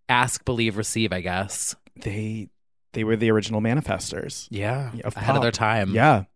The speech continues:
Speaker 2: She has been going steady ever since, up until this very week, actually. She is still teasing something.
Speaker 1: Yeah.
Speaker 2: Now,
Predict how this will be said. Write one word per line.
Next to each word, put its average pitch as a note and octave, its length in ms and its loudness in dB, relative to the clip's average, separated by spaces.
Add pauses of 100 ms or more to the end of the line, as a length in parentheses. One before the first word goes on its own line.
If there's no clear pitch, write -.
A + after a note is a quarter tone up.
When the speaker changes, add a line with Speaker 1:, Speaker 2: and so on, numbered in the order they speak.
(100)
Speaker 2:
She C3 640 0
has C3 320 -6
been C#3 560 -2 (180)
going C3+ 260 2
steady D3 300 2
ever D3+ 160 2
since, E3+ 400 0
up C#3 140 -4
until D#3 580 2 (240)
this - 380 -2
very D3 260 6
week, G3 260 4 (120)
actually. A2 500 0
She A2+ 260 -4
is B2+ 160 0
still D3+ 640 2
teasing E3 380 0
something. A2 600 0
Speaker 1:
Yeah. F#2+ 400 2 (500)
Speaker 2:
Now, A2+ 540 0